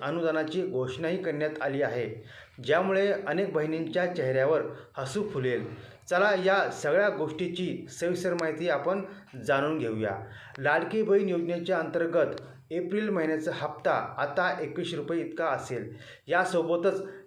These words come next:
काही पात्र बहिणींना तब्बल पंचवीस हजार रुपये विशेष अनुदान मिळणार आहे. विशेष समक्षीकरणास एक मोठं पाऊल आहे. लाडकी बहीण योजनेचं अकाउंट उघडणाऱ्या बहिणींना बँक दहा ते पंचवीस हजार रुपयाचं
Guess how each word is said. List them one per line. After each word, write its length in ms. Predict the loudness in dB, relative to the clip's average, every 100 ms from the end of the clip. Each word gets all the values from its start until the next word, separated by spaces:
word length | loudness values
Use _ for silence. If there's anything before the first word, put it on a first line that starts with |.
| -2
काही 240 | 2 2
पात्र 360 | 2 2 2 2
बहिणींना 540 | 2 0 0 0 0 -2 -2
तब्बल 260 | -2 2 0
पंचवीस 560 | 2 -2 -2 -4 -6 -4
हजार 200 | -2 0
रुपये 420 | 0 0 0 -2 -8 -14 -10
विशेष 340 | -4 -2 -2
अनुदान 440 | -2 -2 2 2
मिळणार 320 | 2 0 0 0
आहे. 440 | 0 -4 -6 -12 -20 -20 -10
विशेष 340 | -4 0 0 0 -8 -14 -20 _ -20 -10 -4
समक्षीकरणास 920 | -2 -2 -2 2 2 2 0 -2 -4
एक 180 | -4 -4
मोठं 280 | -2 -2 -2
पाऊल 260 | 2 2 2
आहे. 200 | 0 -4 -6 -14 -8
लाडकी 400 | 0 0 0 0
बहीण 280 | 0 0 0
योजनेचं 400 | -2 -2 -2 0
अकाउंट 580 | 0 0 2 4 2 -2 -10 -10
उघडणाऱ्या 460 | -2 2 4 4 2
बहिणींना 540 | 2 0 0 0 2 0 -4 -12 -12
बँक 420 | 0 2 2 0 -8
दहा 320 | -4 0 0
ते 180 | 0 -2
पंचवीस 500 | -2 -2 -2 -2 -4
हजार 220 | -2 0
रुपयाचं 560 | 0 2 2 2 0